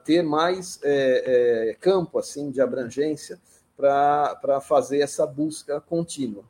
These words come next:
né? É, e eu vejo, sim, essa possibilidade, ah, do poder público identificar uma área, né, que tem aí disponibilidade pra gente poder implantar o pátio, é, pra prefeitura, pra cidade,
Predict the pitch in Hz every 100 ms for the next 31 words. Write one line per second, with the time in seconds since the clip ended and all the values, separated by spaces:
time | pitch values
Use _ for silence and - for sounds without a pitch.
0 | _ 113 123 139 _ _ _ - 123 123
1 | 117 123 165 196 175 196 196 208 - 180
2 | 165 131 139 147 143 - 143 139 120 131
3 | 151 160 156 185 _ _ _ 127 123 120
4 | 117 117 117 151 156 139 147 143 151 160
5 | 151 131 - 131 135 151 147 - 131 156
6 | 160 156 135 135 151 160 139 117 107 113
7 | 131 147 - - 135 139 135 117 127 123
8 | - - 127 120 127 120 110 131 135 135
9 | 131 147 147 139 139 - 131 131 123 135
10 | - 123 123 - 123 147 - - - _
11 | - - - 117 120 113 113 107 98 104
12 | - _ _ _ _ _ _ - 147 156
13 | 151 160 127 - 160 135 127 131 - 127
14 | 107 127 151 110 107